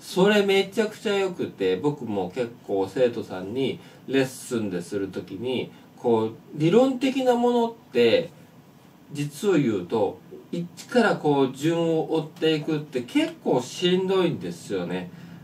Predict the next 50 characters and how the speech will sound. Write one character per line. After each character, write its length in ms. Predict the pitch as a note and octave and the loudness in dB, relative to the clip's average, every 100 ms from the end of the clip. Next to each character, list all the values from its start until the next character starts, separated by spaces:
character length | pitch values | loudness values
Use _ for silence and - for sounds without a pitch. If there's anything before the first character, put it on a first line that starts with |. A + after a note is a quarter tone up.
| - | -6
僕 480 | F3 C#4+ D4 G3+ B2 | 4 4 4 0 2
は 320 | C#3 C#3 - - - | 2 0 -4 -16 -12
こ 180 | D3+ C#3 | -2 2
う 40 | C3 | 4
や 140 | C3+ | 2
っ 40 | |
て 220 | - F#3+ F3+ | -2 -6 -4
て、 360 | D#3+ C#3 - - | 2 2 2 0
わ 220 | E3+ G#3 | 2 2
か 160 | E4 D#4 | 2 2
ら 120 | E4+ | 2
な 200 | D#4+ C#4+ | 0 -2
い 80 | C#4 | -2
と 140 | C4+ | -4
こ 160 | C#4+ C#4+ | -4 -2
ろ 120 | C#4 | -2
を 400 | B3 A#3+ G3+ - - - | -2 -2 -4 -6 -16 -20
調 340 | - - - F3 F3+ | -14 -8 0 4 4
べ 140 | F3 F3 | 4 4
る 140 | B2+ | 2
っ 40 | - - - | -4 -16 -8
て 80 | C3 | 0
い 100 | C3 | 0
う 60 | C3 | 0
時 320 | C#3+ C#3 C3+ | -2 -4 -4
に 280 | F3+ C#3+ - - - | 0 -2 -4 -18 -12
理 140 | - C#3+ | 0 2
論 220 | C#3+ C#3 | 4 0
書 200 | C#3+ C3 | 0 0
を 40 | |
昔 400 | G#2+ B2 D#3 D3+ - | 0 -2 0 -2 -2
使 220 | - C#3 | -6 -6
っ 60 | |
て 80 | - | -4
た 80 | B2+ | -6
ん 80 | - | -6
で 100 | - | -8
す 100 | - | -10
よ 100 | - | -12
ね。 160 | - - - - | -12 -16 -20 -6
な 140 | G3 | 0
の 180 | C4 G#3 | 2 2
で、 320 | A#2+ A#2+ - - - | 0 0 0 -4 -4
お 160 | F3 | -2
す 140 | F3+ F3+ | 0 0
す 120 | G3 | 2
め 100 | G3 | 2
な 120 | F#3+ | 2
の 140 | C3+ | 0
は、 280 | - A2 F2+ | 0 -2 -4